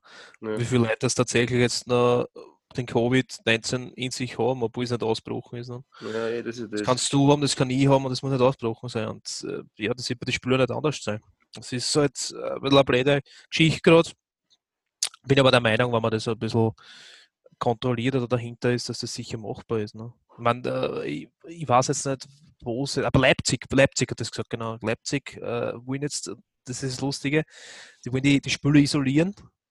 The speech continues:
Speaker 1: Ja.
Speaker 2: Und die, kann sein, dass die jetzt am Trainingsplatz schlafen müssen. Also wahrscheinlich geht's denen nicht schlecht, dass die,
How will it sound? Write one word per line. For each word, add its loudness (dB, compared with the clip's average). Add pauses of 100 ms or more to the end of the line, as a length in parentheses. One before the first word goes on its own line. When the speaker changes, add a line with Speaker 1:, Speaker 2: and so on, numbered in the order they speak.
(340)
Speaker 1:
Ja. 2
Speaker 2:
Und -4
die, -4 (120)
kann 4
sein, 4
dass 4
die 2
jetzt -4
am -12
Trainingsplatz 0
schlafen -2
müssen. -2
Also -2
wahrscheinlich 0
geht's 2
denen 0
nicht 2
schlecht, 2
dass -8
die, 0